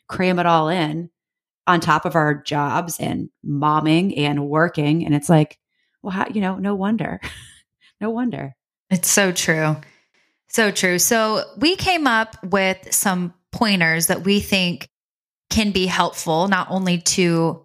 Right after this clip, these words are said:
Speaker 2: you, but to us as well. You know, we definitely have to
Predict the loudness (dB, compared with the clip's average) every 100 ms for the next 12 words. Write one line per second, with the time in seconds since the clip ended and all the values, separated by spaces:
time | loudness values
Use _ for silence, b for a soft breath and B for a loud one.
0 | _ 0 2 2 2 0 0 0 0 0
1 | -2 0 0 2 0 0 0 2 2 2
2 | -2 -2 -4 -2 0 2 2 0 0 -2
3 | 2 2 0